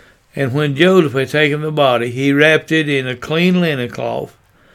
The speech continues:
and laid it in his own new tomb where he had hewn out in the rock, and he rolled a great stone to the door of the sepulchre and departed."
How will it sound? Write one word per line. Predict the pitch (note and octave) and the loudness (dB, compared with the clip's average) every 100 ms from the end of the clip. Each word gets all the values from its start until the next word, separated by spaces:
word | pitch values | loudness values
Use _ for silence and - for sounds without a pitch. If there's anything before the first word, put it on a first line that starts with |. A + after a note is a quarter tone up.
| _ _ _ | _ _ _
and | C3 C3+ | -4 4
laid | D#3+ F3+ | 6 8
it | F3+ F3 | 8 4
in | D3+ D3 | 0 0
his | C3 C#3 C3+ | 4 2 2
own | D3+ F3 G3 G3+ G3 G3+ - _ - | 0 2 4 2 0 -4 -12 _ -6
new | D#3+ F#3+ G3 | 0 2 2
tomb | C#3+ D3 C3 B2 C#3 A2 _ _ _ _ _ - | 0 0 0 -2 -6 -12 _ _ _ _ _ 4
where | D3 C#3+ C3 | 8 8 8
he | D3+ D3+ | 4 6
had | C#3+ C3+ A#2 | 4 2 0
hewn | D3+ F3 F3+ E3 A#2 - _ _ _ _ _ - | 0 2 2 0 -6 -16 _ _ _ _ _ 0
out | E3+ D#3+ E3 | 4 4 2
in | D3+ D#3 | -4 -4
the | D#3+ | 0
rock, | D3 B2 A#2+ - - | 2 2 0 -6 -10
and | C3+ | -4
he | B2 C#3 | 0 2
rolled | D3 D#3 C#3+ | 6 6 4
a | |
great | C#3 D#3 E3 | 2 2 2
stone | - D#3+ D#3 C#3 | 0 0 0 -2
to | B2+ | -6
the | C3 | -6
door | C3+ D3 C#3 | 0 2 2
of | C3+ | 0
the | C3 | -6
sepulchre | B2 D#3+ C3+ B2 - C3 C#3+ - - _ _ - | 0 0 0 -4 -8 -8 -10 -14 -20 _ _ -8
and | C#3 | -4
departed." | B2+ B2+ C3+ A#2 A2+ | -4 2 2 2 -6